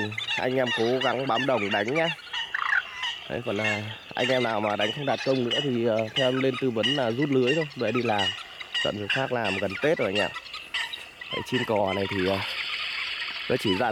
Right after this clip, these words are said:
tiền ở trong cái thời điểm mà con rẽ run đi nhiều, con trích đi nhiều, con,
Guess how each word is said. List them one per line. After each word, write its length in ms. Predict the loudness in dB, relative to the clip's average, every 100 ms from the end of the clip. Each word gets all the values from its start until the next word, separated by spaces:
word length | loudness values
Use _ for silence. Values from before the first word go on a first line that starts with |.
| 2
tiền 220 | 2 2
ở 80 | -2
trong 100 | -2
cái 80 | -2
thời 160 | 0 0
điểm 200 | 2 0
mà 300 | -2 0 0 0
con 100 | 0
rẽ 140 | 0
run 220 | 2 2
đi 120 | 2 2
nhiều, 260 | 4 2 -2 -12 -10 -6 -6 -4
con 100 | -4 -2
trích 100 | 0
đi 120 | 2
nhiều, 280 | 4 4 4
con, 100 | 0